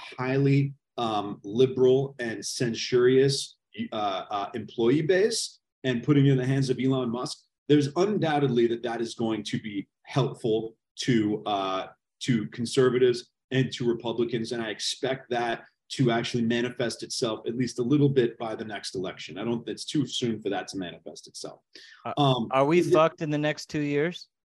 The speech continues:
Speaker 1: Um, I think so, because I think that Donald Tr-, I
Speaker 2: And
Speaker 1: think
Speaker 2: how
Speaker 1: that
Speaker 2: fucked do you think we are?
Speaker 1: Um,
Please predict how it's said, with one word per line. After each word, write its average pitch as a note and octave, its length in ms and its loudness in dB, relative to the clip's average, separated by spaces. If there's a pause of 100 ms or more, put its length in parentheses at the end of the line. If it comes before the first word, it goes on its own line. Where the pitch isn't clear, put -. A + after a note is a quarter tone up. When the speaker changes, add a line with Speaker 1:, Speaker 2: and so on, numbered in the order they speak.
(260)
Speaker 1:
Um, A3+ 600 0
I F3+ 80 0
think G3 320 0
so, E3 380 4
because C#3+ 360 4
I C3 80 4
think C#3 340 -2
that - 300 -2
Donald B2 380 -2
Tr-, - 220 -14
I - 20 2
Speaker 2:
And C3 200 2
Speaker 1:
think - 20 -2
Speaker 2:
how D3 220 6
Speaker 1:
that C3 80 -6
Speaker 2:
fucked B2+ 260 2
do B2+ 80 -8
you A#2+ 60 -4
think A#2+ 280 -6
we G#2+ 140 -4
are? F2+ 260 -8 (180)
Speaker 1:
Um, G3 600 -2